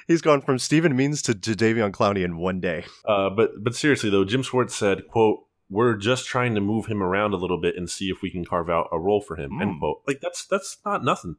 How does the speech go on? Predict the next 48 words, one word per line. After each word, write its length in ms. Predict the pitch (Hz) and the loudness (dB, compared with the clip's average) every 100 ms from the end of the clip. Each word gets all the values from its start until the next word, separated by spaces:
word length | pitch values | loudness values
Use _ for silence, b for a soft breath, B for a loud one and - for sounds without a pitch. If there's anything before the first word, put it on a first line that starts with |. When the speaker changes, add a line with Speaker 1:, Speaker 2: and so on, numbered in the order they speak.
| - | -4
Speaker 2:
I 100 | 127 | -2
think 200 | 156 131 | -2 0
that's, 460 | 139 131 - - B B - | -2 -2 -8 -12 B B -4
you 80 | 104 | 0
know, 60 | |
I 40 | 123 | 2
think 200 | 156 104 | 2 2
Osman 380 | 139 - 113 107 | 2 2 0 0
is 140 | 101 | 0
definitely, 580 | 107 107 107 104 104 101 | 0 -2 -2 -2 -2 0
like, 300 | 95 92 _ _ | -2 -4 _ _
fighting 400 | 90 92 98 92 | 0 0 -2 -2
for 160 | 101 | -2
a 40 | 101 | 0
roster 340 | 98 - - | 0 -2 -8
spot, 320 | - 73 73 82 | -8 -4 -4 -4
maybe 240 | 82 85 | -4 -4
as 100 | 85 | -4
a 80 | 87 | -6
fourth. 340 | - 87 98 - _ b b | -4 -2 -2 -6 _ b b
I 40 | 85 | -8
mean, 140 | 78 | -2
that 140 | 95 92 | 2 2
would 140 | 80 | 0
be 220 | 85 78 | -2 -2
his 80 | 76 | -2
absolute 460 | 76 - 80 78 65 | -4 -6 -8 -8 -4
best 200 | 98 - | -6 -6
case, 240 | 76 80 | -8 -6
somehow 400 | - 80 78 76 | -6 -6 -4 -6
beating 280 | 85 80 80 | -6 -6 -6
out 160 | 78 - | -6 -6
Josh 220 | 76 - | -6 -4
Sweat 160 | 90 82 | -6 -4
and 80 | |
being 140 | 80 80 | -8 -8
that 140 | 76 | -6
fourth 260 | - 98 - | -4 -4 -2
guy. 200 | 82 78 82 | -4 -4 -4
But 100 | 92 | -2
maybe 240 | 98 92 | -2 -2
more 220 | 92 90 | -2 -2
realistically, 580 | 87 92 - 85 90 82 - | -2 -6 -8 -8 -6 -6 -6
kinda 140 | 87 | -6
being 180 | 90 92 | -4 -4
that 160 | 95 | -4
fifth 220 | - 143 - | -4 -4 -2
guy. 240 | 71 | -2